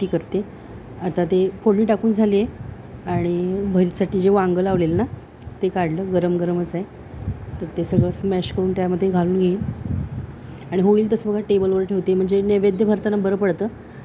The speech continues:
एकाच ठिकाणी सगळं ठेवलं की. एवढं ठेवूनसुद्धा शेवटी मी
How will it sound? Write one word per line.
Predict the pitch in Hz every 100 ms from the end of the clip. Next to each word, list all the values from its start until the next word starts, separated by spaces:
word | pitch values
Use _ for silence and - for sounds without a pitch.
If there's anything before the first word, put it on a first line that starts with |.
| -
एकाच | 190 202 196
ठिकाणी | - 185 180
सगळं | 185 175
ठेवलं | 180 185 170 165
की. | 202 220 - - - - - - - - - - - - - - - - - -
एवढं | 202 196
ठेवूनसुद्धा | 196 208 220 214 208 214
शेवटी | 214 208
मी | 208 233